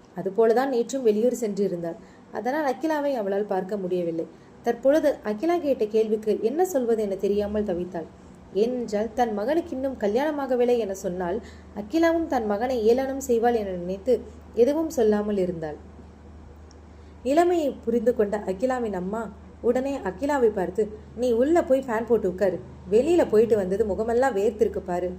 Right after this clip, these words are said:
என சொல்ல, அகிலாவும் நேராக வீட்டின் உள்ளே நுழைந்தாள். அந்த நேரத்தில் சைக்கிள் பெல் அடிக்கும் சத்தம் கேட்டது. உடனே, உடனே அகிலா எழுந்து ஜன்னல் அருகே வந்து பார்த்தாள். சைக்கிளில் செல்வது என,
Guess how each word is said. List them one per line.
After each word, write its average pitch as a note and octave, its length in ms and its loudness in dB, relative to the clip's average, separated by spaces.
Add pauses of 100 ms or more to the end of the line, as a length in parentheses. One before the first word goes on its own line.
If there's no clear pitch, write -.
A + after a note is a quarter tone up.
என G3 180 -8
சொல்ல, A3+ 340 -4 (380)
அகிலாவும் D#4 480 -2
நேராக A3 420 0
வீட்டின் A#3+ 300 -2
உள்ளே G3 240 -4
நுழைந்தாள். E3 420 -6 (500)
அந்த B3 200 -2
நேரத்தில் C#4 480 2
சைக்கிள் B3+ 400 0
பெல் A3 200 2
அடிக்கும் A#3 300 2
சத்தம் F#3+ 340 -6
கேட்டது. F#3 380 -4 (380)
உடனே, C4+ 420 0 (160)
உடனே C4 300 -2
அகிலா A3+ 400 -2
எழுந்து A3 440 2 (200)
ஜன்னல் C#4+ 380 0
அருகே G#3+ 460 2 (360)
வந்து G#3+ 260 -4
பார்த்தாள். F3+ 400 -6 (460)
சைக்கிளில் C#4 500 -2
செல்வது G#3 420 2
என, G3 160 -4